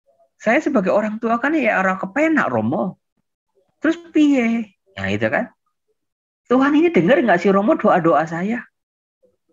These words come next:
Persis seperti orang-orang di pembuangan. Tapi luar biasanya, ternyata Tuhan ini enggak kalah, belum kalah sama dewa-dewa bangsa lain.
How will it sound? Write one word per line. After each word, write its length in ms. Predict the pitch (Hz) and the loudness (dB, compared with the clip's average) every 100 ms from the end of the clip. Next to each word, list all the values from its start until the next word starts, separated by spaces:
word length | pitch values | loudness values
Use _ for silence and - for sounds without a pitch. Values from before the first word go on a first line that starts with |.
| _ | _
Persis 400 | 110 - 185 - | -8 -4 -4 -4
seperti 400 | - 110 - 175 | -6 -6 -4 -2
orang-orang 720 | 117 104 - 98 139 175 156 - | 0 -2 -2 -4 -4 -6 -10 -8
di 400 | - 214 190 - _ 113 | 0 2 2 -4 _ -2
pembuangan. 560 | 107 107 82 76 - - _ _ _ - - - _ _ - _ _ - - _ | 0 0 -2 -4 -12 -18 _ _ _ -18 -18 -20 _ _ -20 _ _ -20 -20 _
Tapi 240 | 220 233 240 | 0 2 4
luar 240 | 208 175 | 4 4
biasanya, 880 | 156 120 117 92 95 90 80 139 214 _ _ _ _ _ _ _ _ | 4 2 0 -4 -4 -6 -6 -6 -8 _ _ _ _ _ _ _ _
ternyata 560 | - 139 156 156 214 214 | -6 0 0 0 0 2
Tuhan 320 | 143 139 131 | 2 2 -2
ini 400 | 135 165 208 - - | -4 -4 -6 -8 -2
enggak 320 | 127 117 - - _ _ _ _ _ _ | 2 2 2 -4 _ _ _ _ _ _
kalah, 400 | 156 143 113 - | 0 2 2 0
belum 400 | 127 151 170 165 | 4 6 6 0
kalah 400 | 180 156 135 123 | -4 -4 -4 -8
sama 320 | 123 120 113 - | -6 -4 -4 -4
dewa-dewa 560 | 113 127 117 117 113 98 | -2 0 0 0 0 0
bangsa 320 | 101 101 98 | -2 -4 -8
lain. 400 | 101 98 98 | -4 -4 -6